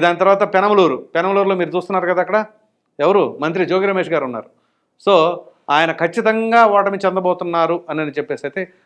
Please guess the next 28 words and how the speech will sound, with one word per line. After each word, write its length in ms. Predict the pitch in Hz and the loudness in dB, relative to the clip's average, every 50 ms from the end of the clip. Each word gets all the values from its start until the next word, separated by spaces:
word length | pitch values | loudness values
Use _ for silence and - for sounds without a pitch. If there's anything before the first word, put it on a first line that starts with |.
| _ _ - 143 | _ _ -4 -4
మన 80 | 147 156 151 | -4 -2 -2
సర్వేలో 320 | 156 147 156 160 156 160 156 160 | -2 0 0 2 2 2 0 0
తేలింది. 320 | 143 131 120 117 113 110 113 _ _ _ _ _ _ _ | -2 -2 -2 -2 -8 -12 -16 _ _ _ _ _ _ _
So 60 | - 185 175 | 0 2 2
ఈ 40 | 170 165 175 | 2 2 0
ప్రకారంగా 500 | 175 160 185 190 185 196 190 190 196 202 208 185 180 | 0 2 2 2 2 2 2 2 0 0 0 -2 -4
ఈ 40 | 170 170 151 165 | -10 -6 -4 -4
మచిలీపట్నం 520 | 160 160 190 202 185 - 180 175 180 170 160 | -4 -2 -2 -2 0 0 -2 -2 -2 -2 0
పార్లమెంట్ 340 | 160 160 160 165 170 160 - | 0 0 0 -2 -8 -6 -8
సెగ్మెంట్లో 360 | 156 151 151 165 156 - 180 185 - 147 151 | -10 -8 -8 -12 -6 -6 -6 -4 0 2 2
ఆరు 120 | 175 180 170 | 2 2 -2
స్థానాలను 380 | - 175 160 160 160 165 160 - | -4 -4 -4 -2 -4 -6 -4 -4
కూటమి 240 | 165 156 - 151 143 | -4 -4 -4 -4 -2
కైవసం 260 | 165 170 151 170 175 170 | -4 -4 -4 -6 -10 -10
చేసుకోబోతుంది. 440 | 160 - - 170 175 170 185 202 202 _ _ _ _ _ _ | -12 -10 -6 -6 -6 -4 -6 -10 -12 _ _ _ _ _ _
ఇక 100 | 185 196 202 | 2 6 6
దాని 160 | 208 202 196 208 | 6 6 6 6
తర్వాత 260 | 220 240 240 233 220 220 180 175 175 - - - _ - 196 | 8 8 6 8 8 8 8 6 6 2 -8 -16 _ -2 2
విజయవాడ 340 | 202 247 247 240 240 233 247 240 226 208 | 4 6 8 8 8 8 6 6 6 6
పార్లమెంట్ 340 | 214 214 220 220 214 214 - | 6 6 4 0 -2 -2 -2
సెగ్మెంట్ 280 | 190 185 196 208 196 190 196 | -4 -2 0 0 2 2 0
కనుక 160 | 185 175 185 175 | 0 0 0 0
మనం 140 | 170 165 156 - - | 0 0 -2 -2 -4
చూసుకున్నట్లయితే 800 | 190 170 - - 170 165 147 135 135 139 131 127 127 - 156 147 135 113 - _ _ _ _ _ _ - - | -4 -4 -2 -4 -2 -2 0 -2 0 0 -2 -2 0 2 2 2 2 2 -2 _ _ _ _ _ _ -6 0
ఇక్కడ 140 | - 180 170 170 | 2 4 4 4
అన్నదమ్ములే 400 | 185 208 196 202 185 170 147 131 - - - - | 4 4 2 2 2 2 -2 -2 -4 -6 0 2
కేసినేని 400 | 190 190 190 190 190 190 185 175 170 | 2 2 2 2 -2 0 0 0 0
నాని 180 | 175 185 190 | 0 2 0